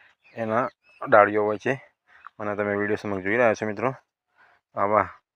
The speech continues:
એના પુષ્પ હોય છે. બરાબર, આ પુષ્પને લસોટી અને પણ અને પુષ્પને લસોટી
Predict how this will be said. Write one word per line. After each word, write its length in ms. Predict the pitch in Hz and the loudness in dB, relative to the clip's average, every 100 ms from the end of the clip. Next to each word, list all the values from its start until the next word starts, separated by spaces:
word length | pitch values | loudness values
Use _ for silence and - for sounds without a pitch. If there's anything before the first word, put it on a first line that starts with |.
| _ _ _ _ _ | _ _ _ _ _
એના 360 | 113 104 110 135 - _ _ _ - | -4 0 0 0 -8 _ _ _ -6
પુષ્પ 320 | 120 - - | -4 -4 0
હોય 200 | 107 101 | 4 4
છે. 240 | 95 92 - _ _ _ _ _ - | 2 -6 -8 _ _ _ _ _ -6
બરાબર, 280 | 110 117 135 _ _ - | -6 -6 -10 _ _ -10
આ 80 | 101 | -10
પુષ્પને 920 | - 113 - - 113 110 98 101 113 | -10 -14 -14 -16 -14 -12 -12 -12 -6
લસોટી 540 | 110 101 113 113 104 - _ _ _ _ _ - | -2 2 4 4 2 -4 _ _ _ _ _ -10
અને 180 | 107 104 - | -4 -4 -4
પણ 260 | 110 113 117 | -2 0 -2
અને 300 | 95 - 107 | -4 -4 -4
પુષ્પને 480 | 98 - 107 110 110 | -4 -6 -10 -4 0
લસોટી 480 | 104 - 110 110 | 0 0 0 0